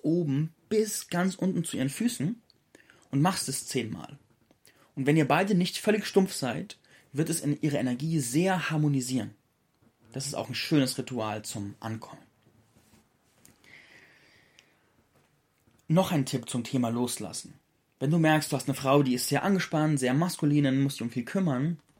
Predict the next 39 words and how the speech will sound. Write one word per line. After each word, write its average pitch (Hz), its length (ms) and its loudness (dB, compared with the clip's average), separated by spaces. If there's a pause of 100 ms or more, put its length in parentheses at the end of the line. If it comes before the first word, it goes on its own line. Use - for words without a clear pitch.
(360)
dann 139 460 2
macht 139 240 0
es - 160 -6
oft 123 300 -6
auch - 100 -14
Sinn, 120 460 0 (880)
ein 139 80 2
Setting 151 540 2
zu 139 220 -4
haben, 131 540 -2
wo 127 120 -6
du 135 80 2
immer 190 260 4
wieder 180 140 2
betonst, 147 600 0
„Hey 185 120 -2
Frau, 131 400 -4 (560)
du - 100 -20
kannst 135 300 -8
jetzt - 100 -12
loslassen.“ 117 480 -8 (720)
Du - 80 -2
hast 196 140 0
den 202 100 2
Raum 165 180 4
vorbereitet, 175 720 -2 (920)
du 139 140 0
initiierst 147 500 0
dieses 123 220 -4
Spiel 185 460 -2
und 135 160 -6
du - 20 -8
sagst 135 260 -2
entweder, 147 280 0
„Hey, 139 140 -2
du 139 60 -2
kannst 147 200 -6
jetzt - 160 -10
loslassen.“ - 520 -8